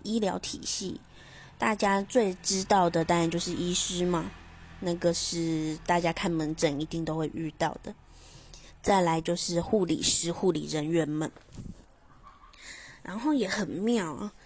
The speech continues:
只要在医疗院所看到穿着白色衣服的吼，只要是男生，大家就觉得是医师；只要是女生，大家都觉得护理师。可是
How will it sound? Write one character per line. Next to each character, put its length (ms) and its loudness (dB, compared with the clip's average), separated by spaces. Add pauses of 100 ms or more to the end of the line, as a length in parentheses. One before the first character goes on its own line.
(280)
只 140 -2
要 200 2
在 200 4
医 200 -2
疗 180 4
院 240 2
所 200 -6
看 160 -4
到 100 2
穿 300 -2
着 100 -2 (100)
白 160 -2
色 220 2
衣 240 -2
服 280 -8
的 120 -4
吼， 260 -8 (400)
只 80 -4
要 120 2
是 160 4
男 240 2
生， 420 0 (240)
大 120 2
家 120 0
就 140 -4
觉 140 -2
得 80 -2
是 140 0
医 240 -2
师； 440 2 (400)
只 120 2
要 180 4
是 200 2
女 200 0
生， 440 -2
大 120 2
家 100 2
都 120 -2
觉 120 -6
得 80 -4
护 220 -2
理 140 -6
师。 440 -4 (1600)
可 200 -8
是 380 2